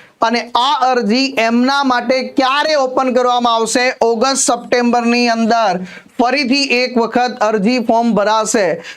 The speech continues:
જેમણે બારમા ધોરણની એક્ઝામ આપી છે, એમનું રિઝલ્ટ આવી ગયું છે, બારમું ધોરણ પાસ કર્યું છે એ વિદ્યાર્થી મિત્રો, સાથે સાથે જે છે કોલેજના અંતિમ વર્ષમાં જે વિદ્યાર્થી મિત્રો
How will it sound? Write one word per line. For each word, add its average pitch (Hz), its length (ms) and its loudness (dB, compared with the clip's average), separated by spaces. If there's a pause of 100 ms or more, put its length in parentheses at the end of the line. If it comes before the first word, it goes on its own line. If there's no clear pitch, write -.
(120)
જેમણે 214 340 2
બારમા 214 400 0
ધોરણની 220 400 0
એક્ઝામ 208 320 0
આપી 214 220 0
છે, 220 140 0
એમનું 208 240 0
રિઝલ્ટ 214 300 0
આવી 208 160 -2
ગયું 220 180 0
છે, 226 100 -2
બારમું 202 380 0
ધોરણ 202 240 -2
પાસ 208 280 0
કર્યું 220 320 0
છે 220 140 0
એ 208 160 2
વિદ્યાર્થી 208 560 0
મિત્રો, 220 300 0 (540)
સાથે 240 400 0
સાથે 254 360 0
જે 233 160 0
છે 233 180 0 (420)
કોલેજના 247 640 0
અંતિમ 262 420 0 (140)
વર્ષમાં 262 560 0
જે 247 140 2
વિદ્યાર્થી 233 600 0
મિત્રો 233 320 0